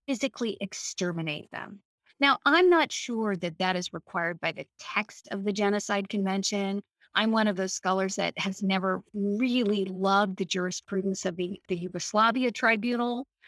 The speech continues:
which found in the latest decision in Mladic that genocide wasn't committed in Bosnia outside of Srebrenica. I, I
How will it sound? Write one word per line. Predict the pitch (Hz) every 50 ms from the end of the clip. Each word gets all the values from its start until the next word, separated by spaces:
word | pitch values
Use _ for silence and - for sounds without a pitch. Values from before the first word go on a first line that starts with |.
| - _ -
which | 185 190 190 185 185 - -
found | - - 208 220 214 220 233 226 208 196
in | 175 175
the | 160 165
latest | 175 190 202 226 202 214 196 196 - - _ _ -
decision | 185 190 - - 220 208 196 214 208 208 202 190
in | 160 156 165
Mladic | 165 165 160 160 160 170 208 277 294 339 381 - - - - -
that | 180 165 160 156 - - _ _ _ _ _ _ _ -
genocide | - 214 226 247 254 240 - 254 254 262 220
wasn't | 190 175 170 190 233 285 302 - 320 285 214 -
committed | - 269 262 262 285 339 359 262 165 113 - 202 - _ _ _
in | - 226 214 208 190
Bosnia | 190 190 202 226 247 240 - 190 175 160 156 160 180 214 - - -
outside | - 214 220 - - - - - 214 208 196 180 160 165 175 175 196 - _ -
of | 202 190 190
Srebrenica. | 190 - - - 196 180 175 185 175 170 160 - - - - - - - _ _ _ _ - - -
I, | 285 302 - -
I | 320 381 440 523